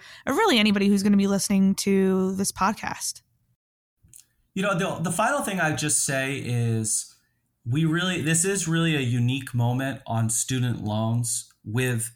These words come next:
Speaker 2: payments being paused for over a year and now set to resume this fall. We've never had anything like that before.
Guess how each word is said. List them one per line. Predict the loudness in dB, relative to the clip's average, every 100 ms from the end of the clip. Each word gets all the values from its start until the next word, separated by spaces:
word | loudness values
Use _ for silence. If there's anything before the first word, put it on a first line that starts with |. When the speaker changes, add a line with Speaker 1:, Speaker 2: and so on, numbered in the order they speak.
| _
Speaker 2:
payments | -8 -4 -2 -4 -4
being | -2 -2 -2
paused | -4 -2 -2 -2 -2 -4 -6 _ _
for | -12 -6 -2 -2 -2 -6
over | -2 0 0
a | 0
year | 0 0 0 0 -4 -8 -4
and | -2 2
now | 2 2
set | 0 0 -2 -4
to | -4 -2
resume | -2 -2 0 0 2 0 -2 -6 -20 _ _ -8
this | -2 0 0
fall. | -2 -4 -4 -4 -8 _ _ _ _ _ _ -4
We've | -2 2
never | 0 2 4
had | 4 4
anything | 2 0 0 -2
like | -2 -2
that | 0 -2 -2
before. | -8 -6 -4 -2 -4 -6